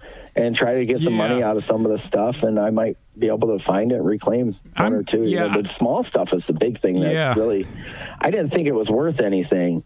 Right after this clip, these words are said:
Speaker 1: Um, if I'm gonna rob a job site, I'm gonna take the, the saws. I'm gonna take the big stuff that can net me the most money. That's
Speaker 2: For
Speaker 1: quick
Speaker 2: sure.
Speaker 1: flip.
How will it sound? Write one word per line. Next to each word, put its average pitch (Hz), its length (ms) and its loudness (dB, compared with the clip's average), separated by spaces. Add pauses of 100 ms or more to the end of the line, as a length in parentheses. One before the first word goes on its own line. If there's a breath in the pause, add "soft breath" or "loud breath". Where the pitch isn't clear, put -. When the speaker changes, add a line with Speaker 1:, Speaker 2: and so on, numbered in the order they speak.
Speaker 1:
Um, 98 400 2
if 98 160 0
I'm 151 160 2
gonna 117 160 2
rob 95 500 0
a 85 140 2
job 110 380 -2
site, 85 300 0
I'm 110 140 0
gonna 113 200 0
take 95 260 -2 (600)
the, 87 120 0
the 85 220 -2
saws. 95 480 0
I'm 92 100 0
gonna 87 160 0
take 87 240 -2
the - 80 0
big 98 240 -2
stuff - 320 -2
that 80 160 0
can 90 120 0
net 92 180 0
me 87 100 2
the 82 100 0
most 85 300 -2
money. 95 320 0
That's 87 280 -2
Speaker 2:
For 120 140 0
Speaker 1:
quick 113 120 -2
Speaker 2:
sure. 113 180 2
Speaker 1:
flip. 110 240 2